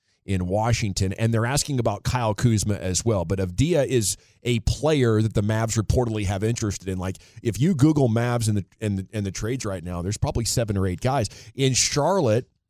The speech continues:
you have P J Washington, good defensive player at the four, can play five, decent score, doesn't really have the playmaking ability that Avdija did, but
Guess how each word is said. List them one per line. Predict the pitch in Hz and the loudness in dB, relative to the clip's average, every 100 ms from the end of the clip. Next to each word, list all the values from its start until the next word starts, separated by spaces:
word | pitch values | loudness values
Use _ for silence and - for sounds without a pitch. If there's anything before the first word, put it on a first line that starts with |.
| _ _ _ _ _ | _ _ _ _ _
you | - 123 | 2 4
have | 123 113 | 4 4
P | 160 160 | 0 2
J | 139 131 | 2 2
Washington, | 123 123 131 139 113 117 120 | 2 2 0 0 2 2 2
good | 117 123 | 2 2
defensive | 113 - 127 - 135 | 2 2 2 2 -2
player | - 110 104 | 0 2 2
at | 95 - | 0 -2
the | |
four, | - 113 101 107 | -4 0 0 0
can | 117 | 0
play | 98 113 110 | -2 0 -2
five, | - 107 98 110 95 | 0 0 0 -2 -2
decent | 110 104 95 | -2 -2 -2
score, | - - 95 101 | -2 0 0 0
doesn't | 104 98 98 | 2 0 0
really | 107 95 | -2 0
have | 98 90 | -2 -4
the | |
playmaking | 85 107 110 104 95 95 | -4 -2 0 -2 -4 -8
ability | 85 95 95 | -6 -4 -2
that | 92 87 | -2 -4
Avdija | 82 101 117 104 | -6 -4 -2 -2
did, | 90 90 87 | -2 -4 -2
but | 92 | -4